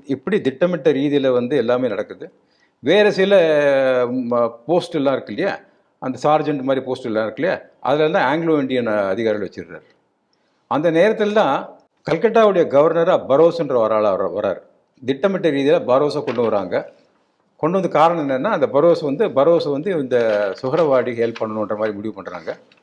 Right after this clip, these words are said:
அந்த சுஹரவாடியும் பரோஸும் சேர்ந்துக்கிட்டு தான் இந்த கல்கத்தா படுகொலை என்று சொல்லக்கூடிய விஷயத்தை திட்டமிடுறாங்க. என்ன விஷயம்னா, ஸ்டேட் ஸ்பான்சர்ட் வயலன்ஸ் சொல்லுவாங்க இல்லையா, அது இதுதான்.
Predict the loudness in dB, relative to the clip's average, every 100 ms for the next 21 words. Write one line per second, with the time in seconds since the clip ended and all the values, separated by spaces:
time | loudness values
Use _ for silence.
0 | -20 _ -20 -18 -6 -6 -2 0 2 4
1 | 2 2 -2 -2 -2 -2 -4 -2 -2 -2
2 | -4 -6 -4 -2 -4 -2 -6 -8 -14 _
3 | -10 -8 -6 -4 -4 -4 -6 -2 -2 -4
4 | -8 -6 -6 -6 -8 -8 -8 -8 -8 -10
5 | -8 -8 -8 -12 -16 _ _ _ _ _
6 | _ _ -16 -4 -2 -2 -4 -4 -6 -8
7 | -14 _ _ _ _ _ _ _ -20 -8
8 | 4 4 4 -2 0 2 2 2 4 2
9 | 2 0 -4 -6 -2 -2 -2 -2 -2 -4
10 | -6 _ _ -10 -6 -6 -4 -4